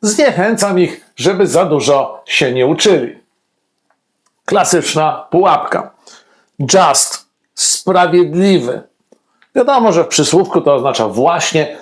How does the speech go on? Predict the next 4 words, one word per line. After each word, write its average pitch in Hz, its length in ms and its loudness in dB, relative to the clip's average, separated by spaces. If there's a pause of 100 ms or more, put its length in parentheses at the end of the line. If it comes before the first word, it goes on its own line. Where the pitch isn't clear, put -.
(140)
natomiast 196 720 0 (140)
w - 140 -18
przymiotniku 143 1080 0 (200)
sprawiedliwy. 131 1080 0